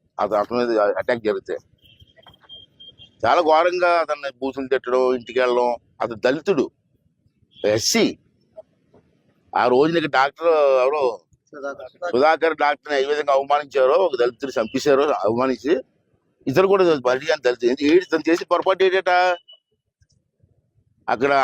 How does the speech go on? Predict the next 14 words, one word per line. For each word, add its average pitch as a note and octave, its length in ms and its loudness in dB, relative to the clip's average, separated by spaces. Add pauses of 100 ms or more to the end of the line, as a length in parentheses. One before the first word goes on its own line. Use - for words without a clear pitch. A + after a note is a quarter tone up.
(120)
నాతవరం E3 720 0 (320)
బోర్డర్, C#3+ 420 2 (400)
ఈస్ట్ C3 240 -6
గోదావరి D3+ 240 2
బోర్డర్లో C3+ 520 0 (720)
భారతి C3+ 640 2
గారి E3+ 280 2
పేరు D3 320 0
మీద D#3+ 160 -2
కొంతమంది C3+ 580 0 (1600)
లాటరైట్ C#3+ 600 0
ఇవన్నీ D3 340 0
తవ్వేస్తూ C#3 420 0
ఉంటే, C#3 240 2